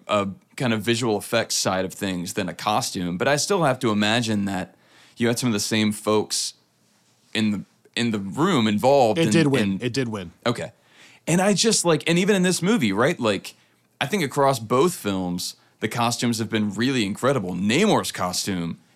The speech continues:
Speaker 1: is fantastic. All the Atlanteans, like,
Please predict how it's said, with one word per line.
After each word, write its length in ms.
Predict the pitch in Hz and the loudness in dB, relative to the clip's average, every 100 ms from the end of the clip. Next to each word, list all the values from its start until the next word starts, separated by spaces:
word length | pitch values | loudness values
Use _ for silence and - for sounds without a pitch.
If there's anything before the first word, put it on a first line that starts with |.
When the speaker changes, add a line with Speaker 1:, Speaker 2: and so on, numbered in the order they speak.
| - | -8
Speaker 1:
is 160 | 107 | -8
fantastic. 840 | - 82 80 123 139 139 120 107 - | -6 -8 -6 -2 0 0 -2 -2 0
All 260 | 135 165 180 | 4 4 4
the 140 | 131 | 2
Atlanteans, 680 | 110 110 110 107 104 101 104 | 0 0 2 2 0 -2 -4
like, 160 | 98 | -6